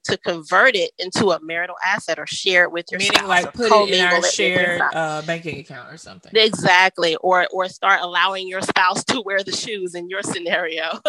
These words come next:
Speaker 1: <laughs>
Speaker 2: Oh,
Speaker 1: you know,
Speaker 2: okay, 'cause,
Speaker 1: um,
Speaker 2: yeah.
Speaker 1: or, or even buy and sell the shoes and add to the collection, so to speak, then it's gonna continue to be a non-marital asset or a premarital asset.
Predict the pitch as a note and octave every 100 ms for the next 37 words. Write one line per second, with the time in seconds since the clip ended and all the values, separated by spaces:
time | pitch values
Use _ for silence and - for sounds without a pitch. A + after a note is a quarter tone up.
0 | - _ E3 F3 G#3+ A3+ F#3+ F#3+ G3 D#3+
1 | G3+ F#3+ F#3 D#3 C#3+ D#3 F#3+ F#3+ F#3 G3
2 | F#3 F3+ F#3 F#3 F#3 A3 A#3+ G#3 - F#3
3 | F3 E3 E3 - - - F#3 G3 A3 -
4 | D#3 D#3+ - D#3+ D#3+ - F3 - _ -
5 | - A#3 A#3 A3+ A#3 A#3+ A#3 - A#3 G#3+
6 | - A#3 A3 G#3 - F#3 E3+ F3 E3+ -
7 | E3+ E3 D#3+ E3 E3+ E3+ D#3+ D#3+ D#3+ D3+
8 | - F3+ F3+ F#3 F#3 D3+ - - - A#3
9 | A3+ F3+ D#3+ D#3 - F3 - - B3+ -